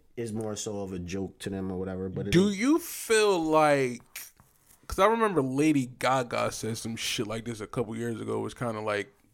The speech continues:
Speaker 2: fucked me up. Um, that whole "Born This Way" shit, and when people say that, it kinda fucks me up, and it kinda, like, leaves me in, like,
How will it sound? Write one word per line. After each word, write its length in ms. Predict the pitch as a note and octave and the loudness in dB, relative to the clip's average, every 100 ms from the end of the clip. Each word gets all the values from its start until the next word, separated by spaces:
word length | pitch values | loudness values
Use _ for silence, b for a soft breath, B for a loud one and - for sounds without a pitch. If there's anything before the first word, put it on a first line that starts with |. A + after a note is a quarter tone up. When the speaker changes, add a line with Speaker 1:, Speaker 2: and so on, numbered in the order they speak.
| _ | _
Speaker 2:
fucked 380 | - - C3+ C3+ | -16 -2 -2 -2
me 240 | A#2+ A#2 A#2 | -4 -2 -2
up. 240 | A2+ - _ b b b b b - | -2 -6 _ b b b b b -4
Um, 600 | C3 B2 A2+ G#2+ G2+ G#2 _ _ _ _ _ _ _ _ _ _ _ - | -2 -2 -4 -6 -12 -16 _ _ _ _ _ _ _ _ _ _ _ -2
that 140 | C#3+ | 0
whole 280 | D3 D#3+ C3+ | 6 6 6
"Born 480 | A2 A#2 C#3+ D3 C3+ | 2 4 6 8 6
This 200 | A#2+ A2+ | 0 -2
Way" 220 | A#2+ A2+ | -2 -4
shit, 340 | A2+ B2 A2+ - | -4 -4 -6 -6
and 160 | A2+ | -6
when 120 | A2+ | -4
people 380 | A2+ E3+ D#3+ C#3+ | -4 -6 -2 -4
say 260 | C3+ - D3 | 0 2 4
that, 260 | C#3+ C3 G#2 | 2 0 -4
it 60 | |
kinda 240 | - D#3 B2 | -4 -2 -2
fucks 640 | - - - D3 C#3+ - C3 | -6 -12 -4 0 0 -2 -8
me 220 | C3 B2 | -4 -2
up, 240 | C3+ B2+ | -2 -4
and 100 | A#2 | -8
it 100 | A#2+ | -8
kinda, 220 | D3 C#3 B2 | -4 -4 -2
like, 280 | A#2+ C#3 - | -4 -6 -10
leaves 460 | A#2 - C3+ B2 | -6 -2 -2 -2
me 220 | B2 B2 A#2+ | -4 -4 -4
in, 100 | A2+ | -4
like, 520 | A2 G#2+ G#2 - - | -2 -2 -4 -8 -14